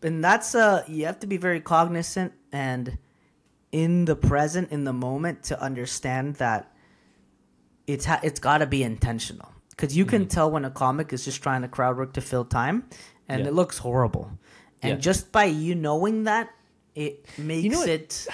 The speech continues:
Speaker 2: <sighs> you know what's, but, like, Russell Peters kinda does that, and I can tell 'cause he's, like, he's so good at crowd work, but, like, I feel like he's, like, like,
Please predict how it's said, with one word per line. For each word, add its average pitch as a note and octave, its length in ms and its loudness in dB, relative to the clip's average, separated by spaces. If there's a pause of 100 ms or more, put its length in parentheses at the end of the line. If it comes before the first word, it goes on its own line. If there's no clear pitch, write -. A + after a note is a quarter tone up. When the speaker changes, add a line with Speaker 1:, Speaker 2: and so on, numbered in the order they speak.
(200)
Speaker 2:
<sighs> - 240 -20
you F3 100 -6
know A3+ 100 0
what's, B3+ 180 -4
but, E3 240 -8
like, E3+ 200 0
Russell G#3+ 240 -2
Peters E3+ 420 2 (200)
kinda F3 380 -2
does C3 300 -2
that, F3+ 360 -2 (1120)
and C#3+ 80 -4
I D#3+ 60 0
can D3+ 120 -6
tell F#3 300 -2
'cause D#3+ 160 -6
he's, G3+ 160 -4
like, E3 220 0 (260)
he's F3+ 220 -6
so G3 160 -2
good F#3 100 0
at D#3 100 -4
crowd D3+ 180 2
work, C#3 100 -4
but, C3+ 100 -2
like, C3 200 -2
I B2 40 -2
feel E3 160 -2
like D#3+ 80 0
he's, C#3 180 -6
like, A#2 280 -4 (1400)
like, C3+ 260 -4